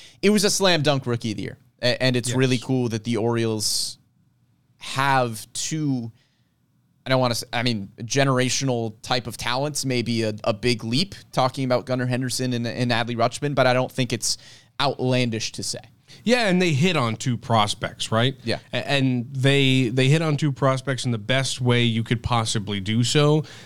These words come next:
Speaker 2: in that both of them are already, like you said, they're hinting towards being generational talents and could be cornerstones of this franchise going forward. And,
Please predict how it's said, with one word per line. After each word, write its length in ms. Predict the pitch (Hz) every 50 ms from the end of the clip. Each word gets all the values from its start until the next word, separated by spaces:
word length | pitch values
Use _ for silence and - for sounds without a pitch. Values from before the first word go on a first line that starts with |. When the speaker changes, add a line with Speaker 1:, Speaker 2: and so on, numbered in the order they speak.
| - - -
Speaker 2:
in 200 | 113 117 113 104
that 320 | 110 110 113 110 101 -
both 260 | - 120 123 110 117
of 160 | 131 120 107
them 300 | 110 120 117 117 117 120
are 180 | 110 113 113 - - -
already, 880 | 113 117 127 131 123 113 110 113 113 113 104 104 95 95 92 92 90 - - _ _ _ _ -
like 220 | 110 117 120 117
you 100 | 113 113
said, 480 | 104 - - 147 156 160 143 131 131 120 120 _ _ _ _ _ _ _ -
they're 180 | 120 120 127 131
hinting 340 | 135 147 139 139 139 131 127
towards 360 | 120 127 131 131 131 120 113
being 260 | 117 131 123 120 117
generational 760 | 110 120 120 123 127 123 123 120 120 113 - - 120 113 110
talents 600 | - - 120 117 120 127 139 151 160 147 - -
and 320 | 127 117 113 113 120 120 - - - - - - - -
could 180 | - - 160 139
be 100 | 139 143
cornerstones 840 | 120 - - 151 143 147 147 139 120 - - 139 127 127 127 117 123
of 100 | 117 104
this 140 | 117 113 -
franchise 680 | - - - 135 131 135 135 131 - 127 107 107 104 -
going 260 | - 120 113 107 101
forward. 560 | 101 - - 127 127 127 117 104 101 104 107
And, 240 | 117 120 123 117 123